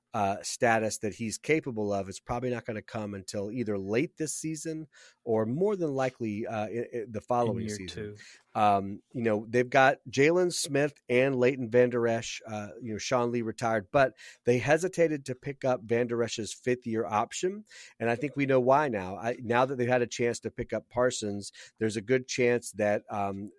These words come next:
Speaker 1: Vander Esch's time in Dallas, i-, i-, you know, is limited. You know, Thomas, last season, we talked toward the end of the season about how Vander Esch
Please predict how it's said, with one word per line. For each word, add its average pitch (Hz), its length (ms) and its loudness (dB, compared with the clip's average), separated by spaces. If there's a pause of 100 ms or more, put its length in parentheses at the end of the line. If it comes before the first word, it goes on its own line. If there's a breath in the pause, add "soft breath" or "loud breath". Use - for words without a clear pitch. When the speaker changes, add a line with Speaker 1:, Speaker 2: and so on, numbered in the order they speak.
Speaker 1:
Vander 117 400 2
Esch's 104 280 -4
time 110 400 -2
in 104 180 -6
Dallas, 98 540 -2
i-, 120 60 -12
i-, 107 240 -12
you 127 60 -12
know, 107 100 -6
is 98 220 -8
limited. 101 360 -4 (840 soft breath)
You 160 120 -6
know, 135 80 4
Thomas, 190 380 2
last 202 320 -2
season, 160 380 -2
we 202 100 -2
talked 180 440 -2
toward 151 260 2
the 131 100 2
end 147 60 2
of 139 80 -4
the 113 60 -6
season 143 340 -4
about 110 160 -6
how 127 160 0
Vander 127 420 4
Esch 117 280 0